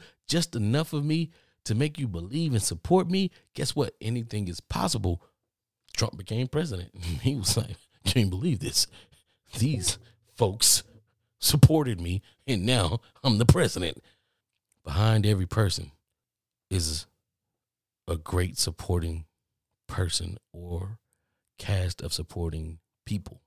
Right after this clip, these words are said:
I don't have to say it too much. I'm just taking it. I just don't like that saying,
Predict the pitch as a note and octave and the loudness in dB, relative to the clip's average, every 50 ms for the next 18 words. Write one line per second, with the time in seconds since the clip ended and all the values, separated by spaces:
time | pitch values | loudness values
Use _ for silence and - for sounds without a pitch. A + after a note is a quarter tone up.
0 | _ _ _ _ _ _ _ _ _ _ _ - - - - B2+ C3 C3 B2+ A2 | _ _ _ _ _ _ _ _ _ _ _ -14 -6 0 2 2 4 4 2 2
1 | F2 D#2+ - F#2+ F2 E2 - - F2 E2+ E2+ F2+ - - - - - - _ _ | 0 -2 0 0 0 0 -2 -2 -2 -2 -2 -2 -2 -4 -6 -8 -10 -14 _ _
2 | _ _ _ _ _ _ _ _ _ _ _ _ _ _ _ _ _ _ _ _ | _ _ _ _ _ _ _ _ _ _ _ _ _ _ _ _ _ _ _ _
3 | - F2+ F#2 F#2 - - C3 B2 G#2 G2+ G2 F#2+ F2+ - G2 G2 G2+ F#2+ F#2 G2 | -8 -4 -4 -2 2 2 2 2 4 2 0 0 2 0 0 0 0 2 2 2
4 | F#2+ F#2+ F#2 F2+ E2+ G2+ G2 F2+ - - A2 A2 G#2 F#2+ F#2+ F#2 F#2 | 4 4 4 2 2 0 0 0 2 2 4 4 4 4 2 0 -2